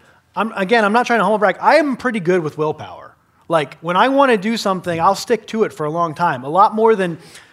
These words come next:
um, well, I won't, I won't pull anybody down, but I'm good with willpower. <laughs> But here's the thing. Eventually, my willpower does fade. And when it fades, what ends up happening is I find myself back where I began.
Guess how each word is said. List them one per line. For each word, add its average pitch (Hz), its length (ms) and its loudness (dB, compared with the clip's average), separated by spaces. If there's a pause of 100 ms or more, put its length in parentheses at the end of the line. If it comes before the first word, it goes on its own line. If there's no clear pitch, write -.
(120)
um, 147 580 -2 (500)
well, 185 100 4
I 196 40 6
won't, 190 320 0
I 180 80 -4
won't 180 260 -4 (400)
pull 156 180 -2
anybody 127 300 -6
down, 110 280 -14
but 196 200 4 (340)
I'm 233 220 2
good 247 260 6
with 220 160 2
willpower. 185 720 2
<laughs> - 40 -10 (1600)
But 233 300 2
here's 285 200 0
the 233 100 -2
thing. 254 240 2
Eventually, 196 880 2 (680)
my 185 200 0
willpower 226 440 4
does 170 360 0
fade. 160 480 -2 (480)
And 180 120 0
when 185 160 2
it 269 120 0
fades, 165 480 -2 (160)
what 170 160 0
ends 202 160 -2
up 190 80 -2
happening 165 340 -2
is 151 100 -8
I 147 60 -4
find 165 320 -4
myself 170 400 -4
back 139 260 -4
where 135 120 -8
I 131 80 -6
began. 110 480 -14